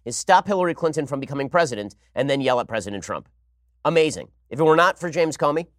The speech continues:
much better shot Hillary Clinton is sitting in the White House right now. And if it were not for James Comey, then it's quite possible that the entire Trump-Russia collusion investigation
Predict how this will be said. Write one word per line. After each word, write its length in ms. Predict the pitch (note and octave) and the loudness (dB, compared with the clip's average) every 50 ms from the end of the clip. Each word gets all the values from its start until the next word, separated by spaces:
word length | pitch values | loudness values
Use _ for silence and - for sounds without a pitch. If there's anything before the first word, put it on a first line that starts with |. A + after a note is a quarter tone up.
| _ | _
much 380 | - F#2+ A#2 C3+ C#3 C#3+ C#3+ - | -10 -6 -2 2 2 2 0 0
better 160 | D3+ D3 C#3 | -2 -2 -2
shot 220 | B2 - C#3 B2 A#2+ | -2 -2 -4 -4 -2
Hillary 260 | C3+ B2+ B2 A#2+ A#2+ | -2 -4 -4 -4 -4
Clinton 220 | - C3 G#2 G2 | -6 -8 -10 -10
is 100 | A2+ G#2+ | -10 -10
sitting 220 | - B2+ A#2+ A#2 A#2 | -10 -8 -8 -6 -6
in 60 | A2 | -4
the 60 | G#2 | -2
White 200 | G#2+ - - A2+ | 0 0 -2 -2
House 240 | A#2 F#2+ F2+ - _ _ _ _ _ _ _ - | -4 -8 -8 -10 _ _ _ _ _ _ _ -4
right 240 | G#2 B2 B2+ A#2 F2 | 0 0 0 0 -2
now. 280 | A#2+ A2 D#2 - - _ _ _ _ _ _ _ _ _ - | -6 -6 -8 -8 -14 _ _ _ _ _ _ _ _ _ -6
And 80 | A2 A#2+ | -6 -4
if 100 | A2+ C#3 | -2 -2
it 60 | C#3+ | -2
were 100 | C#3 C#3 | 0 2
not 160 | D3 D3 C#3+ | 2 0 0
for 100 | - D#3 | -2 -4
James 300 | C#3+ D3 D#3 D3+ D3+ - | -2 -2 -2 -2 0 2
Comey, 360 | - A3+ G#3+ D#3 G#2+ F#2+ F#2+ _ _ _ _ _ _ _ _ _ _ - | 2 2 2 2 -2 -6 -8 _ _ _ _ _ _ _ _ _ _ -8
then 300 | A#2 C#3+ D3 C3+ C3+ C3+ - _ _ _ _ _ _ _ - | -4 -2 -2 0 -2 -4 -8 _ _ _ _ _ _ _ -10
it's 220 | - C#3 - - _ _ _ _ - | -10 -10 -10 -12 _ _ _ _ -8
quite 260 | - - D#3+ D#3+ - | -2 0 0 0 2
possible 580 | - D#3 D3 E3 E3 - D3 A2+ F#2+ F#2+ - _ _ _ _ _ _ - | 2 4 4 4 2 -2 -6 -8 -8 -8 -10 _ _ _ _ _ _ -4
that 280 | - C#3 C3 B2 - _ _ _ _ - | -2 -2 -2 -2 -6 _ _ _ _ -18
the 420 | B2 A#2+ B2+ C#3+ C3+ C3 C3 - - | -16 -10 -8 -6 -6 -6 -8 -8 -8
entire 460 | C3 C3+ B2+ - D3+ D#3 D3+ D3 C#3+ | -8 -6 -4 -2 0 0 0 0 -2
Trump-Russia 540 | - - D#3 C#3+ B2+ - C#3+ B2+ - - G2+ | -4 -4 -6 -6 -4 -4 -4 -6 -6 -8 -12
collusion 400 | - C#3 C#3+ D3+ D3+ C3+ C3+ C3+ | -10 -6 -6 -6 -6 -6 -6 -8
investigation 640 | C3 A#2+ B2+ A#2+ - - A#2 A#2 A#2 G#2+ A2+ G#2 | -6 -6 -8 -10 -10 -10 -8 -8 -8 -8 -10 -14